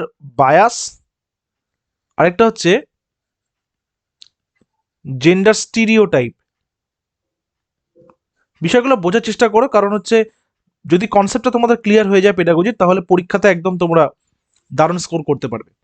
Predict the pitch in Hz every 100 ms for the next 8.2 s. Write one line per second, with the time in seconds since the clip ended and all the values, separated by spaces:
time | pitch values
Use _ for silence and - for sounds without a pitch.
0 | _ _ _ - 127 214 240 262 175 170
1 | 202 - 190 - - _ _ _ _ _
2 | _ _ 202 233 247 226 262 226 190 139
3 | 127 110 - _ _ _ _ _ - 269
4 | 226 214 _ _ _ _ - 214 233 220
5 | 208 196 254 254 - 208 208 - 214 220
6 | 196 196 208 196 247 311 - 196 208 254
7 | - 226 226 190 - 151 123 - _ -
8 | 165